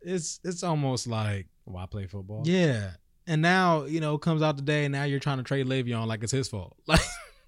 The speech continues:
Speaker 1: it, it is not Le'Veon's fault for you guys continuously losing every year. We,
Speaker 2: Yeah.
Speaker 1: can we have two? Like, no, <laughs> no, we can't have two losers, but the Jets are my loser again. Like, they're just,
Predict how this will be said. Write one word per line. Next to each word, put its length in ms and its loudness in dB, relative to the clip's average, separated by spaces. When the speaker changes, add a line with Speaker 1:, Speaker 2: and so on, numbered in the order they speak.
Speaker 1:
it, 200 4
it 140 0
is 140 4
not 240 4
Le'Veon's 680 4
fault 420 2
for 220 4
you 160 4
guys 320 4
continuously 800 0
losing 500 0
every 240 2
year. 440 2
We, 180 2
Speaker 2:
Yeah. 60 -6
Speaker 1:
can 120 4
we 80 6
have 200 8
two? 160 4
Like, 240 4
no, 240 4
<laughs> 80 -4
no, 220 -4
we 100 -6
can't 180 -2
have 80 -2
two 140 -4
losers, 320 -6
but 240 -8
the 120 2
Jets 300 6
are 80 4
my 140 0
loser 340 -2
again. 280 -8
Like, 260 -4
they're 140 0
just, 460 0